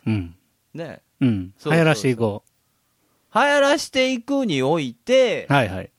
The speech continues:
Speaker 2: 僕はだから、ネーミングだと思うんですね、やっぱりね。
Speaker 1: ああ。
Speaker 2: 立ち話でしょ？
Speaker 1: うん。
Speaker 2: やっぱちょっと、なんかこ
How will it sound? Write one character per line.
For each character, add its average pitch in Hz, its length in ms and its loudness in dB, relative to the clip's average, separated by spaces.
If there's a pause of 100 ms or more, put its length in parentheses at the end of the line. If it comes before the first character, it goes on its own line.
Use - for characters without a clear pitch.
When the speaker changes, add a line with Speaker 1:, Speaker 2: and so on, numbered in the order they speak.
(540)
Speaker 2:
僕 143 260 -14
は 151 120 -4
だ 160 120 -6
か 139 140 -6
ら、 107 380 -6 (720)
ネ 170 240 -2
ー 165 40 -4
ミ 165 140 -6
ン 160 60 -6
グ 156 80 -6
だ 123 140 -2
と 104 120 -10
思 101 140 -10
う 95 40 -12
ん 92 60 -12
で 85 80 -16
す - 100 -16
ね、 117 100 -8
や 101 80 -8
っ - 20 -20
ぱ - 180 -16
り 82 80 -12
ね。 82 180 -10
Speaker 1:
あ 127 600 2
あ。 95 40 -12 (480)
Speaker 2:
立 107 180 -18
ち 113 60 -14
話 117 380 -8
で 90 100 -12
し 98 80 -16
ょ？ 110 200 -12
Speaker 1:
う 143 60 2
ん。 104 200 -2 (960)
Speaker 2:
や 123 80 -10
っ - 20 -8
ぱ 151 120 -6
ち - 100 -8
ょ 175 40 -4
っ 156 40 -10
と、 110 360 -10 (500)
な 107 160 -18
ん 107 100 -18
か 87 120 -20
こ 67 440 -20